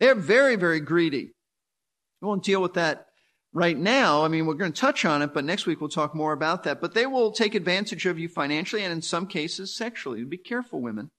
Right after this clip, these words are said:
And you should understand that many religious leaders do what they do because they are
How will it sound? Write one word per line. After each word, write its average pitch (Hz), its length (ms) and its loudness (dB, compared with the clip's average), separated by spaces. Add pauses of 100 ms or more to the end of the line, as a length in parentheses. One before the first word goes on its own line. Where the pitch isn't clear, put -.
(1000)
And 196 200 4
you 226 120 4
should 247 220 0
understand 226 560 2
that 180 160 2
many 202 300 2
religious 226 480 -2
leaders 180 320 0
do 170 260 -2
what 294 240 -2
they 269 160 -2
do 185 220 -2
because 185 400 -4
they 185 160 0
are 175 300 0